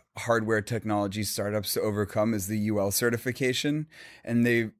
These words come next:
they really run you through the ringer, and we should all be thankful as consumers and passengers that they do so.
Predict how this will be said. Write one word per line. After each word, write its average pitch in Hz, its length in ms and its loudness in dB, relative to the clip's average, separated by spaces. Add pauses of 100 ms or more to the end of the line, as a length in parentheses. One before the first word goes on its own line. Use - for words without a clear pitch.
(120)
they 113 320 0
really 127 400 6
run 113 240 2
you 110 140 2
through 113 160 -2
the 107 100 0
ringer, 110 380 0
and 117 260 0
we 120 80 2
should 117 240 0
all 110 140 4
be 104 140 -2
thankful 107 600 0
as 98 240 0
consumers 107 760 -2
and 98 160 -4
passengers 113 640 0
that 104 140 -6
they 95 100 -2
do 92 240 -2
so. 78 360 -4